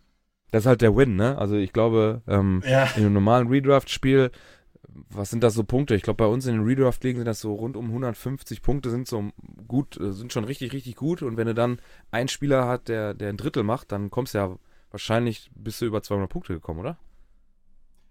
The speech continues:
Speaker 2: Äh, ich nicht. Ich hab dafür, aber ich hab, mein ganzes Team hat versagt einfach. Äh, ich hab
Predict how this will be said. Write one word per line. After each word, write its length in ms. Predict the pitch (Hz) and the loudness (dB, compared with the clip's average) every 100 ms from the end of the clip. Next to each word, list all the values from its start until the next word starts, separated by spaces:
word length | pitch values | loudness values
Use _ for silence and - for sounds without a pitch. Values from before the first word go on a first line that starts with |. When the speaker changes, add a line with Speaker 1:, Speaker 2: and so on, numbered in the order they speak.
| _ _ - | _ _ -10
Speaker 2:
Äh, 280 | 110 104 127 | -8 -6 -10
ich 160 | - | -10
nicht. 220 | 147 131 | -12 -10
Ich 180 | 120 113 | -10 -6
hab 280 | 117 - - | -6 -6 -6
dafür, 320 | 120 113 123 | -6 -4 -4
aber 140 | 113 113 | -4 -6
ich 120 | - | -14
hab, 160 | - | -10
mein 140 | 113 107 | -6 -2
ganzes 240 | 113 104 | -2 -4
Team 160 | - 104 | -6 -6
hat 100 | 101 | -6
versagt 480 | 101 98 101 117 110 | -8 -2 -2 -2 -2
einfach. 440 | 110 - 107 - | -4 -4 -6 -8
Äh, 420 | - 95 95 107 | -14 -12 -12 -12
ich 140 | 110 | -4
hab 120 | - | 6